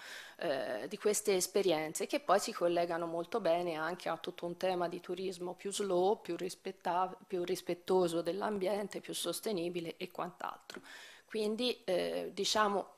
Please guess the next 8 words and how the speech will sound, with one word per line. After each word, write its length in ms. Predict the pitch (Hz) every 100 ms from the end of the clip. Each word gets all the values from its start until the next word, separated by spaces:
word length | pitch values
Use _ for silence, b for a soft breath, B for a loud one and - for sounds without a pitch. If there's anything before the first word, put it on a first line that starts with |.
| _
vederlo 760 | 185 202 208 226 220 220 226 226
come 440 | - 220 196 175 -
una, 420 | 202 190 180 -
eh, 800 | 180 143 - - 64 - - - B B B -
un 120 | 208
settore 760 | - 202 - 233 202 170 160 - _
economico, 1080 | 208 - 196 196 196 196 196 - 226 240 -
culturale 1000 | - 214 - 262 208 180 180 190 202